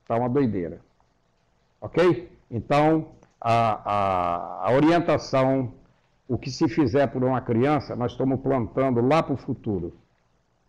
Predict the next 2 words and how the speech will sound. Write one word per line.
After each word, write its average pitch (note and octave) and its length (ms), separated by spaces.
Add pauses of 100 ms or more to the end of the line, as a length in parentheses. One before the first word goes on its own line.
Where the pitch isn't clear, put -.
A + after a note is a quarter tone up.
(120)
Ok? - 460 (3000)
Bom, C#3+ 460